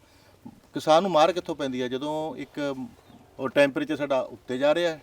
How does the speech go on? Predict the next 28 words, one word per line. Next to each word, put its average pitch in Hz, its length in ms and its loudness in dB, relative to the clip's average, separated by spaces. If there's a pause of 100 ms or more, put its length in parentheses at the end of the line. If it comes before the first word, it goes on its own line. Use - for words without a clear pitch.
ਸਾਡੀ 135 340 -2 (140)
ਕਰੌਪ 123 240 0 (120)
ਫਸਲ 123 160 -4
'ਚ 107 80 -8
ਖਰਾਬ 101 300 -4
ਹੋ 110 80 -12
ਰਹੀ 123 100 -10
ਹੈ 139 60 -10
ਖੇਤ 143 220 -10
'ਚ, 127 160 -14 (440)
ਫਿਰ 151 120 0
ਸਾਨੂੰ 135 220 -2
ਵਪਾਰੀ 117 280 2
ਨੂੰ 120 100 -2
ਦੇਣਾ 135 200 0
ਪੈਂਦਾ, 135 320 -4
ਘਾਟੇ 151 180 -2
'ਚ 127 60 -14
ਵੀ 127 80 -14
ਦੇਣਾ 123 140 -8
ਪੈਂਦਾ। 117 300 -14 (560)
ਵੀ 180 80 0
ਸਾਨੂੰ 190 500 4
ਇਸ 165 220 4
ਕੰਮ 139 240 -4
ਲਈ, 135 140 -4
ਮਾਰਕੀਟਿੰਗ 135 540 -4
ਲਈ 120 220 -6